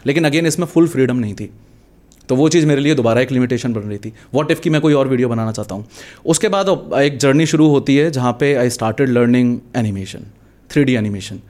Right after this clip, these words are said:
मतलब side by side मेरी कुछ एसईओ की वेबसाइट्स हैं जो मेरे को कुछ, कुछ, कुछ, कुछ पैसा कमा के दे रही हैं, जहाँ से मेरा सारा खर्चा निकल रहा है, और side by side मैंने जो है एनिमेशन का काम शुरू कर दिया।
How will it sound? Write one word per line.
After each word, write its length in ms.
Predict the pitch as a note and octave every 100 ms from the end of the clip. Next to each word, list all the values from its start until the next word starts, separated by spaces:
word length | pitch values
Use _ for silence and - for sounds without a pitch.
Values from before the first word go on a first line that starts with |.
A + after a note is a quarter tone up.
| - - -
मतलब 180 | C#3 D3+
side 260 | D3+ C#3+
by 80 | D#3+
side 240 | D#3 D3 C#3+
मेरी 180 | D3
कुछ 200 | C#3+ D3 -
एसईओ 300 | A#2+ A#2 C#3
की 80 | C#3
वेबसाइट्स 440 | A#2+ A#2 C#3+ C3+
हैं 60 | C#3
जो 100 | C3+
मेरे 120 | B2+
को 80 | C3
कुछ, 160 | C3
कुछ, 160 | - C3+
कुछ, 160 | C3+ B2+
कुछ 140 | A#2+
पैसा 240 | A#2+ A2+
कमा 200 | B2 A#2+
के 80 | A#2
दे 120 | A#2
रही 140 | A#2 A#2
हैं, 80 | A#2+
जहाँ 180 | A2+
से 100 | A2
मेरा 160 | A#2 A#2+
सारा 200 | A2 A#2
खर्चा 260 | A#2 G#2+ A#2+
निकल 220 | A2+ A2
रहा 100 | B2+
है, 80 | E3 - - - -
और 100 | B2
side 220 | - C3
by 100 | C3+
side 180 | C3+ C3
मैंने 200 | C3 B2+
जो 140 | C3 B2
है 160 | D3
एनिमेशन 440 | B2+ B2 B2+ A#2 A#2
का 100 | A#2
काम 220 | G#2+ G#2
शुरू 200 | - G2
कर 140 | G2
दिया। 240 | F#2+ D2+